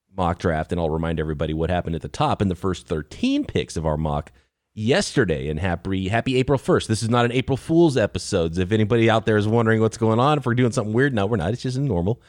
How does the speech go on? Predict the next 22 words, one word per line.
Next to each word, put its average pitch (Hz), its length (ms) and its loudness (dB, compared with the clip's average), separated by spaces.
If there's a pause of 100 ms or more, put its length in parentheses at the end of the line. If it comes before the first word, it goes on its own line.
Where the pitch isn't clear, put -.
(240)
episode 78 440 -6
out 71 200 -8
there. 90 260 -8
We 92 120 -10
didn't, 90 280 -6
we 95 80 -8
didn't 104 180 0
come 131 160 0
up 113 120 2
with 101 100 -4
anything 101 280 0
good 90 180 2
for 85 100 -4
April 82 240 -2
Fool's. 76 320 -6 (1900)
At 226 240 0
B 156 140 4
D 110 100 2
Peacock 95 380 0
on 92 100 2
Twitter, 92 340 0
at 147 300 -2